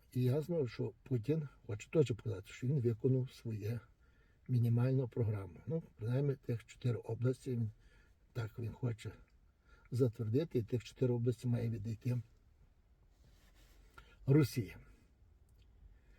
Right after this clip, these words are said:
От ситуація с-, дуже складна. Якщо Європа, ну, не знаю, що вони кажуть, кінцево не знаю, що вони прийняли сьогодні, то ті лідери, що з, з Європи зустрічалися у Парижі, якщо вони вирішили,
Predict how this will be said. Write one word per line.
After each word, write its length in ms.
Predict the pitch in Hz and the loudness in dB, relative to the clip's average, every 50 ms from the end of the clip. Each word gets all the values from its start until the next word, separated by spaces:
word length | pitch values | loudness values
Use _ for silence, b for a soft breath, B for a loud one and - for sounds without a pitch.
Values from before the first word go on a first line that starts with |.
| b b b b - | b b b b 0
От 120 | 147 143 - | 0 0 0
ситуація 760 | - - - 156 123 - 151 147 170 185 - - 185 180 175 156 - 139 | -6 -2 -2 -2 8 10 10 10 10 8 6 4 4 4 4 0 -6 -14
с-, 140 | 123 - - | -14 -12 -4
дуже 300 | - 139 135 143 117 123 | 0 4 4 4 4 4
складна. 680 | 117 - - - 131 120 110 120 113 110 120 107 107 107 - - - - - - _ - - - _ _ - b b b b b b b b b b b b b - | 0 0 2 2 4 6 6 4 4 4 2 -2 -2 -6 -8 -14 -20 -20 -20 -20 _ -20 -20 -20 _ _ -20 b b b b b b b b b b b b b 4
Якщо 400 | 131 139 120 - - 190 220 226 - - - | 4 4 6 8 8 6 6 6 2 -2 2
Європа, 640 | 143 123 147 170 151 139 135 120 104 - - 85 - - - - | 4 6 6 6 8 8 8 8 6 2 -4 -14 -14 -16 -14 -8
ну, 140 | - 147 143 | -4 2 2
не 160 | 135 143 147 | 4 4 4
знаю, 260 | 135 127 160 143 123 113 | 4 4 4 2 2 0
що 160 | - - 131 | -2 -2 -2
вони 200 | 117 123 131 123 | 0 0 0 2
кажуть, 320 | - 143 127 107 113 104 | 2 2 2 2 0 0
кінцево 360 | - 131 117 - 131 123 120 | -2 -2 0 0 0 2 2
не 100 | 127 127 | 4 2
знаю, 280 | 120 110 131 131 117 110 | 2 2 0 0 -2 -2
що 140 | - - 139 | -2 -2 0
вони 180 | 123 120 117 | 2 2 2
прийняли 460 | 113 - 156 196 185 139 120 113 104 - | 0 2 2 2 4 4 2 0 0 -4
сьогодні, 420 | - - 120 113 104 98 101 101 92 - - - | -4 -4 -2 -2 -2 -2 -4 -6 -8 -10 -14 -16
то 80 | - 120 | -14 -14
ті 220 | 120 - 131 123 | -6 0 0 2
лідери, 360 | 120 120 127 113 101 113 107 98 | 4 4 2 2 0 -2 -6 -6
що 160 | - - 117 | -6 -4 -4
з, 40 | 107 | -4
з 360 | 110 - 117 110 - - 135 | -4 -6 -6 -10 -8 -4 0
Європи 400 | 131 131 120 127 131 117 120 123 | 0 2 2 2 0 0 -2 -4
зустрічалися 600 | 117 123 113 110 120 110 - 117 113 113 110 - | -4 -4 -4 -6 -6 -6 -6 -4 -6 -4 -4 -6
у 40 | 123 | -2
Парижі, 400 | - 151 165 180 190 170 120 - - - B B B B B B B B B B B - | -2 0 0 0 0 -2 -6 -8 -12 -18 B B B B B B B B B B B 0
якщо 320 | 127 123 - - 165 175 | 0 0 2 2 2 2
вони 320 | 175 165 160 156 151 143 | 4 2 4 4 4 4
вирішили, 600 | 135 131 147 143 120 110 107 - - 101 95 90 | 4 6 6 6 6 6 0 -6 -10 -12 -12 -12